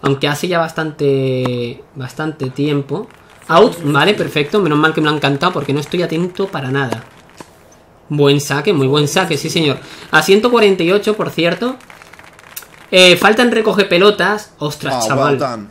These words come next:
Speaker 2: He takes
Speaker 1: Madre.
Speaker 2: this game.
Speaker 1: Bueno, mira el público de fondo. Eh, no está mal gráficamente dentro de lo que cabe.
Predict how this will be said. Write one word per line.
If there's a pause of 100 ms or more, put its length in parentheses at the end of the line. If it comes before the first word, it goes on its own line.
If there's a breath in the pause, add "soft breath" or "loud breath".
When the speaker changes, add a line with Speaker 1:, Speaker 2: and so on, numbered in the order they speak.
Speaker 2:
He
takes
Speaker 1:
Madre.
Speaker 2:
this
game. (2500)
Speaker 1:
Bueno,
mira
el
público
de
fondo. (560 loud breath)
Eh,
no
está
mal
gráficamente
dentro
de
lo
que
cabe.